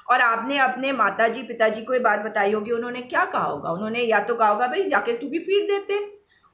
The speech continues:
और या कहा होगा कि "अगर वो कुएं में कूदेगा, तो क्या तुम भी कुएं में कूदोगे?" और ज्यादातर जो माता पिता होते हैं, अपनों, अपने बच्चों को यही सिखाते हैं।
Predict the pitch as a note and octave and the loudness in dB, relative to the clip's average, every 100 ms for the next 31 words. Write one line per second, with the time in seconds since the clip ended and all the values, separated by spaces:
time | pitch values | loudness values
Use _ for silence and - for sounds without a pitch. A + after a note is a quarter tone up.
0 | - D4 C#4+ B3+ D#4 D#4 C4 A#3+ A3+ D4+ | 2 2 4 2 2 0 0 0 2 0
1 | A4 - - - D4 C4 D#4 A3 C#4 D#4+ | -2 -10 -20 -2 2 2 2 2 2 0
2 | - - C4 C4 E4+ F4 C4 - F#3 F3 | -4 -10 -6 0 0 2 0 0 -4 0
3 | E3+ E3 A#3 G#4 - - - B3+ B3 C#4 | 0 4 2 2 -6 -14 0 0 2 2
4 | C#4 - A#3 G#3+ D#4 G4+ A4 G#4 G4 F#4 | 2 -2 -6 -2 -2 0 0 0 0 0
5 | D#4+ C#4+ C4 A#3 A3 G3 D#3+ - - - | -2 -4 -2 0 2 0 -6 -8 -4 0
6 | C4 G3+ F3 A3 A3+ B3+ F#4+ C#5+ E4 D4 | 0 0 2 4 4 4 2 2 2 0
7 | - B3+ A3 F#3 F#3+ F3+ F3+ F3+ F3 F#3+ | -2 -4 0 0 0 0 -2 -2 0 0
8 | F3+ F3+ G3 A3 D4 F#4 - G3 - G3 | -4 -6 -6 -2 -2 0 2 0 -2 -8
9 | F#3 - G#3 B3 C#4 F#3 D#3 - F3 - | -8 -2 -2 0 0 0 -4 -6 -6 -4
10 | C#4 E4+ E3 D#3 A3+ D#4 C#4 - F3 - | -4 -4 -4 -6 -6 -6 -6 -2 -2 -2
11 | E3 E3+ D3 - | -8 -8 -10 -14